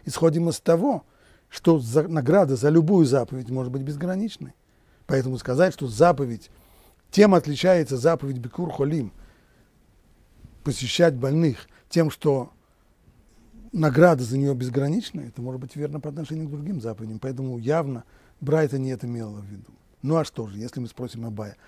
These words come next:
«А как ты пояснишь, что означает, что заповедь посещения бед-, э, больных не имеет предела, не имеет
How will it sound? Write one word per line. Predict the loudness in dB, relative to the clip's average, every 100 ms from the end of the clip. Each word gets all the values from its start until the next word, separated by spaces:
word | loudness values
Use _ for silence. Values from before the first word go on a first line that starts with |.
| _ -18
«А | -6
как | -4 -4
ты | -8
пояснишь, | -8 -10 -12 -14 -16 -20 _ _ _ _ _
что | -4 2 2
означает, | 2 -4 -4 -4 -4
что | -10 -10
заповедь | -8 -8 -8 -14 -16 _ _ _ -14
посещения | -12 -10 -8 -6 -6 -8 -12 -18 _ _ _ _ _ _ _ _ _ _
бед-, | -10 -4 -4 -4 -12 -14
э, | -6 -2 0
больных | 0 0 2 0 -2 -6 -10
не | -8
имеет | -6 -8 -8 -12 _
предела, | -14 -12 -10 -10 -8
не | -8
имеет | -8 -12